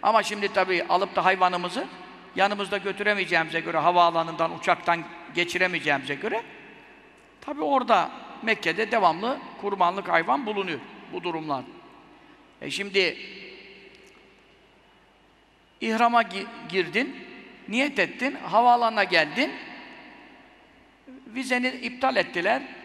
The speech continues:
veya yurt dışı yasağın var dediler veya şu veya bu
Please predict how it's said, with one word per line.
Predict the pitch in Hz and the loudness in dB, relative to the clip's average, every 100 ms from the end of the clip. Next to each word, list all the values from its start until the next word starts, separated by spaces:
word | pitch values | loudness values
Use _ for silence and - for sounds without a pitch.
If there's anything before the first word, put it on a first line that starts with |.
| - - | -12 0
veya | 220 233 | 0 0
yurt | 247 262 | -10 -6
dışı | 233 247 | -6 -2
yasağın | 233 208 226 240 | -2 2 2 6
var | 202 180 | 6 4
dediler | 165 151 170 247 247 | 2 0 4 2 4
veya | 220 226 | 2 2
şu | 220 226 | 0 0
veya | 196 165 160 | 4 4 4
bu | 226 | 0